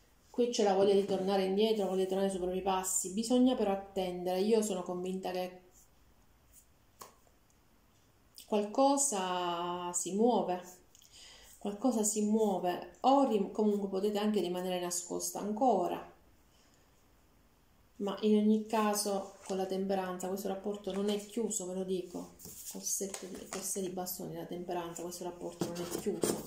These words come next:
qua c'è un diavolo, qua c'è una situazione che ci attira in una maniera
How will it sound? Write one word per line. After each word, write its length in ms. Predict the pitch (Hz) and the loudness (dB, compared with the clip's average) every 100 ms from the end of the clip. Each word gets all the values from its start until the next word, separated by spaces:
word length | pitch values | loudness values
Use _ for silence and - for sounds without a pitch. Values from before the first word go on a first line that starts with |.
| - - | -8 -8
qua 160 | 175 - | -14 -4
c'è 320 | 170 170 170 - | -2 -2 -2 -4
un 240 | 190 175 175 | -4 -6 -4
diavolo, 420 | 190 175 180 180 | -2 -2 -4 -6
qua 120 | 190 | -6
c'è 360 | 196 - 185 175 170 | -8 -8 -8 -6 -6
una 120 | 180 | -6
situazione 640 | 170 175 180 - 214 196 180 | -4 -4 -4 -4 -2 -2 -2
che 180 | 175 | -6
ci 120 | - 180 | -6 -8
attira 420 | - 208 208 185 | -6 0 0 0
in 160 | 175 | -4
una 140 | 175 180 | -6 -6
maniera 440 | 180 196 202 175 | -4 0 0 0